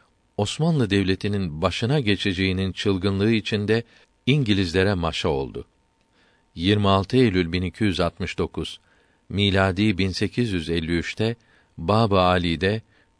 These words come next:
yüz altmış üç kişi topladı. Rusya'ya harp açılmasına karar verdi.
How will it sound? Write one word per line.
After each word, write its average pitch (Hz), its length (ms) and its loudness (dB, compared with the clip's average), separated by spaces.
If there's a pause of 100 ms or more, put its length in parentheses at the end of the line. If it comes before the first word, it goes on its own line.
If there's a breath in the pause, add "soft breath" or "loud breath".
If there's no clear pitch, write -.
(140)
yüz 92 220 -2
altmış 107 380 0
üç 151 160 -6
kişi 98 300 -4
topladı. 76 500 -8 (1040 soft breath)
Rusya'ya 117 640 2
harp 113 220 4
açılmasına 95 640 -2
karar 71 400 -2
verdi. 65 340 -8